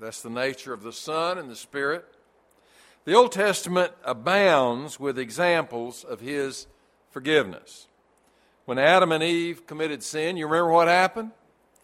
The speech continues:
He forgave them. You remember? When Abraham and Isaac and Jacob sinned, what happened? God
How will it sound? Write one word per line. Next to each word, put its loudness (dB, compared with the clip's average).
He -14
forgave -4
them. -20
You -14
remember? -4
When 0
Abraham 4
and -8
Isaac 2
and -4
Jacob 0
sinned, -4
what -4
happened? -4
God 2